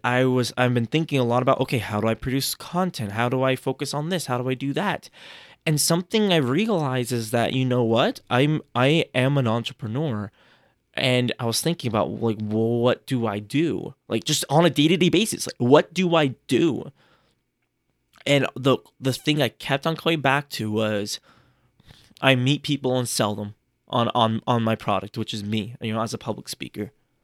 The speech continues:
And of course, you know, I want to develop new things. I want to try new things. I want to create new products. I want to build new businesses. But at the end of the day, what it comes to is me connecting with somebody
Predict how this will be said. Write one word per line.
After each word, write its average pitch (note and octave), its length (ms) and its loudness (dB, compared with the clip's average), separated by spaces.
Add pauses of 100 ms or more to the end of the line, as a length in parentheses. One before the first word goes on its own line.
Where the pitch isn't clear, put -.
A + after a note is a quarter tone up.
(680)
And C3 140 0
of C3 120 0
course, C#3 260 2
you C#3 80 2
know, C3 100 4
I B2+ 100 6
want B2 180 4
to B2 40 -2
develop B2 320 2
new C3 140 0
things. C3+ 300 0
I A2 60 2
want A#2+ 380 0
to - 60 -10
try A#2 280 -2
new A2+ 120 -2
things. A2+ 220 -4
I A2+ 60 -2
want A2+ 340 -2
to A#2 80 -8
create A#2+ 220 -6
new A#2 100 -6
products. A#2+ 340 -6
I A#2 60 -4
want A#2+ 320 -2
to B2 80 -2
build A#2 260 0
new A#2 120 0
businesses. A#2+ 760 -4 (420)
But A#2+ 100 2
at A#2 80 2
the C3+ 120 0
end C3+ 100 2
of D#3 100 2
the F3 100 4
day, C#3+ 400 4 (160)
what B2+ 120 2
it A#2 80 0
comes D3+ 360 -2
to G2+ 320 -4 (260)
is A#2+ 180 -2
me C#3+ 300 -2
connecting D3 760 -4
with A2+ 100 0
somebody G2 640 -6